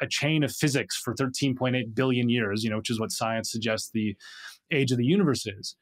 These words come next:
I find it incredibly improbable that I would exist and that I get to experience being part of this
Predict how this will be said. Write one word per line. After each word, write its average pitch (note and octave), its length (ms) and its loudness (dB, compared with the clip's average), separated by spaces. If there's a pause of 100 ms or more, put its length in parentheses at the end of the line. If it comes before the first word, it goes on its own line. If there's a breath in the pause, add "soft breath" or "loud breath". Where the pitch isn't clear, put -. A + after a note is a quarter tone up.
I G3+ 100 4
find B3 200 6
it D#3 40 4
incredibly G3+ 840 2
improbable D3+ 640 2
that B2+ 140 0
I B2+ 180 2
would C3 160 4
exist C3+ 520 0 (500 loud breath)
and E3+ 200 6
that D#3 160 6
I D#3+ 120 4
get E3+ 280 2
to F3+ 120 6
experience D#3+ 640 2
being C#3+ 320 2
part E3 380 2
of C#3+ 160 0
this - 420 0